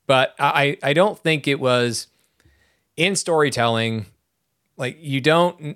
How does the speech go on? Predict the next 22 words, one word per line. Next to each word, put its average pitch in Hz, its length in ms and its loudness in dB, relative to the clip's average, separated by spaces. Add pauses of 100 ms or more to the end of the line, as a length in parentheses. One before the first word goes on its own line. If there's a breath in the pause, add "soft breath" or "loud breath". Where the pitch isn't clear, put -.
you 147 140 -6
don't 190 140 0
just 208 180 -6
put 185 160 -2
your 139 180 -2
heroes 131 500 0
through 117 200 -4
hell, 107 360 0
your 120 140 -6
protagonists 120 580 -2
through 107 160 -4
hell 110 280 0
for 117 180 -8
the 107 80 -4
sake 123 380 -2
of 110 400 0
beating 113 280 -2
'em 104 120 -4
up. 107 260 -2
Like, 113 240 -6
it 127 140 -2
is, 139 500 0